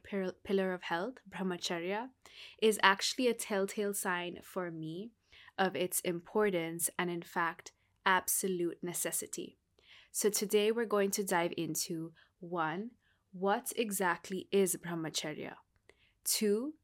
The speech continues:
what is the importance of brahmacharya? And three, how can it be reflected on and applied within each of our unique contexts and circumstances? Well, one,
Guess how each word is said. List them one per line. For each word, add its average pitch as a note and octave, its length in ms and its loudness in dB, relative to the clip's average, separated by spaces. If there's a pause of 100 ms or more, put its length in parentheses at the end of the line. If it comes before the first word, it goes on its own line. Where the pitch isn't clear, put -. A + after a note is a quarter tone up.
(460)
what A3 280 4
is B3 100 4
the A#3+ 140 4
importance G#3 840 2
of E3 220 -6
brahmacharya? D#3+ 800 -6 (440)
And G3 220 2
three, G#3+ 560 -2 (240)
how A3+ 300 2
can C4 180 0
it C4 160 -4
be B3+ 180 0
reflected G3+ 920 -2
on E3+ 400 -2 (320)
and F#3 300 2
applied F#3 720 0
within F#3 320 0 (100)
each G3+ 340 0
of G3+ 160 -2
our F#3 140 2
unique F3 580 -4 (220)
contexts - 840 0
and F3+ 140 -2
circumstances? - 1040 -2 (920)
Well, F#3+ 160 4
one, F3+ 340 2